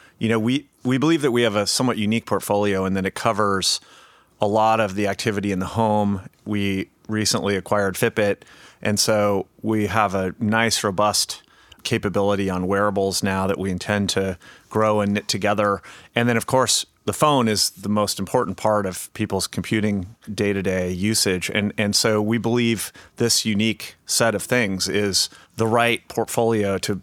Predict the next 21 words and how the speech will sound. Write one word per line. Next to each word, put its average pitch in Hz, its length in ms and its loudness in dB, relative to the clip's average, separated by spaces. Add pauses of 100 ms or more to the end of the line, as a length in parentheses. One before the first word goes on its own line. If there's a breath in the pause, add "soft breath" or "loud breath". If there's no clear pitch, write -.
to 117 100 -2
best 110 280 0
express 101 480 -2
where 95 200 -2 (180)
Google 110 240 0
can 104 160 -2
go 98 160 0
in 95 80 0
the 95 80 -2
future. 101 480 -2 (480 loud breath)
We've 110 180 0
been 104 280 0 (180)
calling 117 320 2
our 107 100 0
computing 107 380 0
vision 95 240 0
for 104 140 -4
the 92 80 -6
future 107 340 -2
ambient 101 380 -2
computing. 107 500 -2